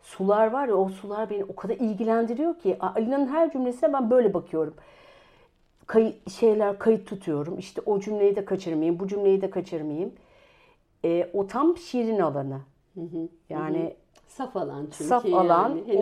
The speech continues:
Speaker 1: o mantığın
Speaker 2: maruz
Speaker 1: oturmadığı
Speaker 2: kalmadığı.
Speaker 1: alan. E, kendi bazı kelimeler üretiyor. İşte kelime oyunları oynuyoruz. İşte,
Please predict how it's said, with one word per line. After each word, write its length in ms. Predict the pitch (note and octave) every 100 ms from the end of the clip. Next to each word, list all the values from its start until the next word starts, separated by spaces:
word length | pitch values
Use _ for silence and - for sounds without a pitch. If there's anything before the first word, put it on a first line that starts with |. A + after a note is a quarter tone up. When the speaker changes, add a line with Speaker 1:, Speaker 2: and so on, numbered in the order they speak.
| A3+
Speaker 1:
o 40 |
mantığın 480 | A3 G#3+ A3 - A3+
Speaker 2:
maruz 120 | G#3
Speaker 1:
oturmadığı 640 | A3+ G3 - G#3 F#3+ F#3 F3
Speaker 2:
kalmadığı. 300 | F#3+ F#3+ D3+
Speaker 1:
alan. 460 | D3+ E3 A#3+ C#4 - _ _ _ _ _ _ _ _
E, 460 | G3 G3 G3 G3 F#3+ F#3+
kendi 560 | G#3+ G3+ G3 A3 G#3+ -
bazı 380 | G3 F#3 F3+ F#3+
kelimeler 680 | F#3+ F3 F3 E3 D#3+ D#3 - _ _ -
üretiyor. 580 | C3 A#2+ - A2+ A#2+ C#3 _ _ _ _ _ _ _ _ -
İşte 460 | - _ E3 E3 -
kelime 280 | G3+ G3 G3
oyunları 520 | F#3 F3 E3+ E3 E3+
oynuyoruz. 640 | D#3+ D3 C#3 B2+ B2 C3+ - _ _ _
İşte, 420 | - - C#3